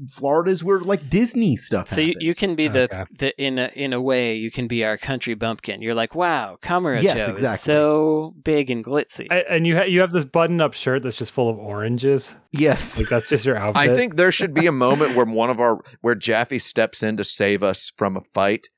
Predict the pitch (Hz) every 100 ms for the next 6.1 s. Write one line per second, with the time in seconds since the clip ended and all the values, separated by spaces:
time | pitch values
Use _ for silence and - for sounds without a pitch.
0 | _ - 101 92 117 107 107 98 101 107
1 | 110 _ - 120 110 - - - - 135
2 | 147 156 143 107 110 113 - 98 117 -
3 | 107 110 107 98 107 104 - _ 107 101
4 | - - - - 107 - - 120 120 117
5 | 107 101 117 104 - 101 101 - 104 101
6 | 98